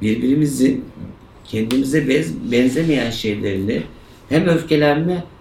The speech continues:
hem aşağılama ya doğru gittiğimiz bir dili öğrendik. Ve bu dil çok yayıldı.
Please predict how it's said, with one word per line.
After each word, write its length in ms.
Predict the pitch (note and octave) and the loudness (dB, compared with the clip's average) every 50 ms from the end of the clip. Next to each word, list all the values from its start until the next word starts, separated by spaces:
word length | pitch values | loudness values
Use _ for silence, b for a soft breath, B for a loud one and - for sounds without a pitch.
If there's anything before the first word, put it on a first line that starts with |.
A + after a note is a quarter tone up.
| - - - | -18 -6 -2
hem 200 | A#2+ A#2+ B2+ A#2+ | 0 0 0 0
aşağılama 640 | G2+ G#2 - - A#2 A2 G#2+ G#2+ A2 B2 D3 E3 D3+ A#2+ G#2+ - - - - - - - - - - - - - - - - - - - - - - - - - - - - - - - - - - - - - - | -2 -4 -4 -2 0 0 2 2 2 2 4 2 2 0 -2 -6 -10 -18 -20 -20 -20 -20 -20 -20 -20 -20 -20 -20 -20 -20 -20 -20 -20 -20 -20 -20 -20 -20 -20 -20 -20 -20 -20 -20 -20 -20 -20 -20 -20 -20 -18 -8 -2
ya 180 | - C#3+ C#3 A#2+ | 0 0 2 2
doğru 300 | G#2 G2+ G#2+ A#2+ F3 F3 | 2 2 2 2 0 -2
gittiğimiz 720 | C3 - - - - - - A#2 C3 D#3+ F#3 E3 C#3 B2 | -4 -4 -8 -12 -10 -4 -2 0 0 0 -2 -2 -2 0
bir 240 | C3+ D#3+ D#3 C3+ G#2+ G2 F2+ F#2 | 2 2 2 2 -2 -6 -4 -2
dili 280 | A2 B2 B2 D#3+ - A#2 | 0 4 4 4 4 4
öğrendik. 920 | A2+ A2 G#2+ G2+ G2 G2 G2 F#2+ F#2 F#2 F2 E2+ E2 - - - - - - - - - - - - - - B B B B B B B B - - | 4 2 2 2 2 0 -2 -2 -4 -4 -6 -6 -10 -14 -18 -20 -20 -20 -20 -20 -20 -20 -20 -20 -20 -20 -20 B B B B B B B B -8 -6
Ve 140 | G#2 G2+ G#2+ | -4 0 2
bu 160 | C3 C3+ B2+ | 2 4 4
dil 200 | C3 D3+ D3+ D3+ | 4 2 2 0
çok 280 | - B2+ G#2+ E2+ - | -2 -2 -2 -2 -4
yayıldı. 320 | D#2+ D2 D2 C#2+ C#2 C2+ | -8 -8 -8 -8 -10 -10